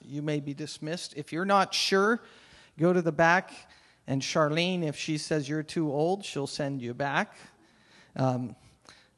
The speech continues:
so, uh, my children will probably get sent back. All right, children, you may be dismissed. Hallelujah.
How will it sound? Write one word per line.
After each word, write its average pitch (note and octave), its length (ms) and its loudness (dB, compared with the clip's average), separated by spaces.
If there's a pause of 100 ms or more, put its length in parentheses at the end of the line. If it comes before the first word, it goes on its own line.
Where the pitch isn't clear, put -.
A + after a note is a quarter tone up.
so, C3+ 440 -2
uh, C3 380 -2 (520)
my C3+ 180 0
children D3+ 720 0
will C3+ 160 -4
probably C#3 320 -2
get C#3 220 -4
sent - 280 -4
back. D#3 440 -2 (1800)
All C#3 100 0
right, C#3 260 2
children, E3 400 0
you D3+ 120 -2
may D3+ 180 0
be C#3+ 160 0
dismissed. C#3 760 -8 (1400)
Hallelujah. C#3+ 680 -2